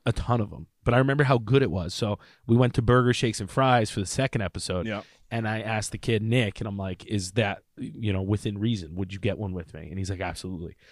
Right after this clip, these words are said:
Speaker 1: So that's what we ate yesterday. Holy hell. It was, I inhaled it.
Speaker 2: It was good?
Speaker 1: I almost want him to do a time lapse to show people how impressive my eating is.
Speaker 2: <laughs> You really are about this food life. I'm not gonna lie. Like, e-, I saw it at the Ranger game for, uh,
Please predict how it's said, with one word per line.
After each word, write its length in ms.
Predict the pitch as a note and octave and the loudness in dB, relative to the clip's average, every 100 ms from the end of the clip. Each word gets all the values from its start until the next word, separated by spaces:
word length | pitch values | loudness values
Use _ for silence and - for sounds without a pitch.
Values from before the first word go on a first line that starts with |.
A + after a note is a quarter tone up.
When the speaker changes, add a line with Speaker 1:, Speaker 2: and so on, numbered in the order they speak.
| _ | _
Speaker 1:
So 160 | - A#2+ | 0 2
that's 320 | A#2+ B2 - | 4 2 2
what 80 | G#2+ | 0
we 120 | G2 | 2
ate 140 | G#2 | 0
yesterday. 520 | F#2+ B2 - C3+ D3+ E3 _ - _ _ _ | 0 -2 0 2 2 0 _ -20 _ _ _
Holy 500 | - - B2 A#2+ G#2+ | -10 2 6 6 4
hell. 340 | F#2+ F#2+ G2+ - | 0 -2 -4 0
It 80 | B2 | 2
was, 240 | A#2 A2 G2+ | 4 4 4
I 260 | A2+ B2 G#2 _ | 2 2 0 _
inhaled 680 | A#2+ A2 - - B2 G#2+ - | -4 -2 -6 -4 -2 -2 -4
it. 180 | F2 _ | -10 _
Speaker 2:
It 60 | A#2 | -8
was 100 | G2 | -6
good? 280 | G2 C#3+ - _ - | -8 -8 -14 _ 0
Speaker 1:
I 140 | B2 E3 | 2 4
almost 300 | F3+ F3+ - | 4 4 4
want 160 | C#3 | 4
him 180 | C#3 C3 | 4 2
to 100 | A#2 | 4
do 140 | A2+ G#2+ | 4 4
a 40 | |
time 360 | - - A2 B2 | 2 -2 -2 0
lapse 280 | C3+ D#3 - | 0 0 0
to 80 | |
show 220 | A2+ C3 A#2 | 2 4 2
people 240 | A#2+ A#2 | 2 0
how 120 | A2 | 0
impressive 480 | A2 - A2 G2 G#2 | 0 -2 -4 -4 -4
my 100 | G2 | -2
eating 280 | G2 G2 G#2+ | 0 -2 -4
is. 200 | D#2+ - - | -8 -12 -18
Speaker 2:
<laughs> 140 | - - | -16 2
You 180 | F#3+ C#4 | 6 8
really 200 | A3 D3+ | 8 8
are 180 | B2+ A2 | 6 4
about 240 | G#2+ G2+ | 0 -4
this 120 | F2+ - | -8 -8
food 160 | G2+ | -8
life. 220 | E2 D#2+ | -8 -10
I'm 80 | A2 | -2
not 140 | B2+ G#2 | 0 0
gonna 120 | F#2 | -4
lie. 260 | F2 E2 - | -6 -8 -8
Like, 220 | A2 A2 | -4 0
e-, 120 | D3+ | 0
I 140 | C#3 D3+ | 4 4
saw 200 | F3 D3+ | 6 6
it 60 | |
at 60 | B2+ | 6
the 60 | A2 | 2
Ranger 240 | A#2 A#2 | 0 0
game 240 | B2+ C3+ | 0 -2
for, 440 | B2+ - A2+ G#2+ - | -4 -2 0 -2 -6
uh, 120 | - | -10